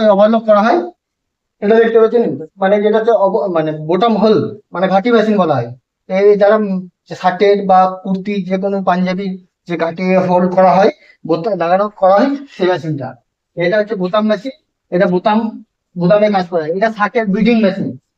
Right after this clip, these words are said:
এটা হচ্ছে বিডিং করা হয় শার্টের, শার্টের সাইডে কিছু বিডিং যেটা হয়, সেই বিডিং সেলাই বিডিং করা হয়। আপনি পেয়ে যাবেন লক মেশিন আছে।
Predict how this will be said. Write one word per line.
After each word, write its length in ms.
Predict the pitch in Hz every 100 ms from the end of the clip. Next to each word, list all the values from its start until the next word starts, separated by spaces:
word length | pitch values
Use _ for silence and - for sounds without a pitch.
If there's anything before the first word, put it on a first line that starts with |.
| _ _
এটা 140 | 190 190
হচ্ছে 140 | 208 208
বিডিং 200 | 196 190 226
করা 120 | 214 208
হয় 100 | 220 175
শার্টের, 300 | 185 160 - _ _ _ _ _ _ -
শার্টের 260 | 185 214 202
সাইডে 260 | 196 180 190 190
কিছু 140 | 190 180
বিডিং 200 | 175 208 247 -
যেটা 160 | 175 180 175
হয়, 140 | 214 349
সেই 120 | - 160
বিডিং 200 | 160 185 175
সেলাই 220 | 185 185 180 185
বিডিং 180 | 170 170 170
করা 120 | 147 120
হয়। 140 | 110 - _ _ _ _ _
আপনি 200 | - 190 196
পেয়ে 120 | 196 190
যাবেন 160 | 196 190
লক 120 | 180 185
মেশিন 240 | 175 196 180
আছে। 140 | 180